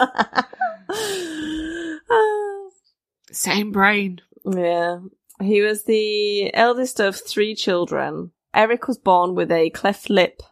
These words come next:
Speaker 1: and palate, for which he had one surgical operation when he was three months old, and another when he was three and a half. The operations were not really successful and left him with a slight facial deformity.
Speaker 2: Oh, that's not fair.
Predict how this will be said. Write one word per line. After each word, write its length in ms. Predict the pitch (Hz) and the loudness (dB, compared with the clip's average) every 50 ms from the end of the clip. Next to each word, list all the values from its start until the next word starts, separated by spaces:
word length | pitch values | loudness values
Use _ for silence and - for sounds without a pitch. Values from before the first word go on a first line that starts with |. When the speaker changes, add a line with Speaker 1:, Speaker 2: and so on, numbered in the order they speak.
| _ | _
Speaker 1:
and 180 | - 165 165 - | -4 -4 -4 -4
palate, 460 | - - - 175 160 143 147 151 - - _ _ _ _ _ _ _ | -6 0 2 4 4 4 2 0 0 -4 _ _ _ _ _ _ _
for 120 | _ 175 175 | _ 0 2
which 260 | 160 185 190 - - | 4 2 2 2 0
he 80 | 190 | -2
had 220 | 180 175 160 165 160 | 0 0 0 -2 0
one 200 | 170 175 170 175 | 0 0 0 0
surgical 800 | 165 - - 175 170 165 170 175 - - - 170 156 151 147 139 - | -2 0 2 4 4 4 2 -4 -8 -2 0 0 2 2 0 -2 -2
operation 840 | - 165 - - 156 147 156 151 151 156 - - - 160 151 - 147 151 | -4 -6 -4 -2 -2 0 2 4 2 2 2 -2 -4 -2 -2 -2 -4 -4
when 160 | 156 151 160 | -6 -6 -6
he 120 | 190 147 | -4 -4
was 180 | - 156 - - | -4 -4 -6 -2
three 180 | - 160 151 | 0 0 0
months 300 | 151 151 151 139 - - | 2 0 -4 -6 -6 -4
old, 500 | - 147 147 139 139 135 147 151 - - _ _ _ _ _ _ | -2 0 0 0 0 0 -2 -4 -8 -12 _ _ _ _ _ _
and 180 | 147 156 156 160 | 0 2 2 4
another 300 | 156 170 165 151 165 151 | 4 4 4 4 4 4
when 200 | 156 151 160 160 | 4 2 0 0
he 140 | 160 165 | 0 0
was 180 | 156 156 151 - | 0 0 -2 -2
three 200 | - 165 160 151 | -2 0 0 0
and 100 | 147 147 | 0 -2
a 60 | 151 | -4
half. 640 | 143 147 147 143 143 131 143 151 156 - - - - - - | -2 -2 -2 -2 0 -2 -2 -4 -6 -10 -16 -20 -20 -8 0
The 200 | 175 170 165 170 | 2 4 6 6
operations 600 | 175 175 - 185 175 170 175 170 180 175 165 170 | 4 4 4 4 4 4 4 2 0 -4 -4 0
were 80 | 175 160 | 0 0
not 240 | 165 175 180 - - | 4 4 4 4 4
really 180 | 175 180 151 170 | 2 2 2 0
successful 880 | - - 131 - - - - 160 160 - - - - 156 139 139 135 143 | -2 -4 -6 -6 -4 0 0 0 0 0 -6 -6 -2 0 2 2 2 2
and 140 | 147 147 147 | 0 0 0
left 260 | 151 147 - - - | -2 -4 -4 -4 -2
him 120 | 156 147 | -2 -2
with 140 | 147 147 147 | -2 -2 -2
a 40 | 151 | -4
slight 380 | - - - 160 151 156 - - | -4 -2 0 2 2 2 2 0
facial 460 | - - - 151 147 151 - - 156 | -6 -4 -2 -2 -2 -2 -2 -4 -4
deformity. 840 | 151 - - - 170 170 170 170 180 175 - - 185 185 202 240 269 | -6 -6 -4 0 4 4 4 4 2 -2 -2 -2 0 0 0 0 -2
Speaker 2:
Oh, 200 | 269 285 302 330 | -4 -6 -4 -6
that's 180 | - - - - | -6 -6 -8 -10
not 160 | 165 - - | -10 -10 -10
fair. 540 | - - 170 160 160 156 156 165 214 240 | -8 -2 0 2 4 4 4 4 2 -2